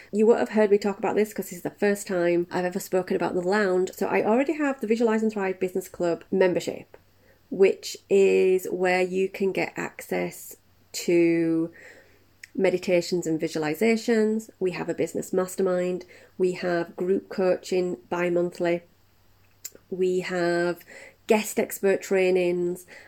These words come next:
and you get access to oracle card readings and accountability, goal setting, and a community where you can give gratitude.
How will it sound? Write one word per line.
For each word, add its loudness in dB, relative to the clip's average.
and 4
you 2
get -4
access -6
to -2
oracle 4
card -2
readings 0
and -2
accountability, -2
goal 0
setting, -6
and -2
a -4
community 0
where 0
you -4
can -2
give -4
gratitude. -6